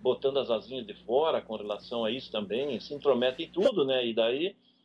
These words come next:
mercado financeiro preocupado, né, com a situação.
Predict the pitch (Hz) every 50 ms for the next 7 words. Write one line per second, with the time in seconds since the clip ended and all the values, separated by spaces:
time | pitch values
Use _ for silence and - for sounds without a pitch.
0 | _ - _ _ _ _ - 135 135 127 127 143 139 143 - 165 160 156 151 -
1 | - 147 151 160 170 185 180 - 196 196 202 208 190 - 190 190 202 190 127 123
2 | 117 117 117 113 - 110 107 104 - - _ 117 110 - - - 113 104 101 98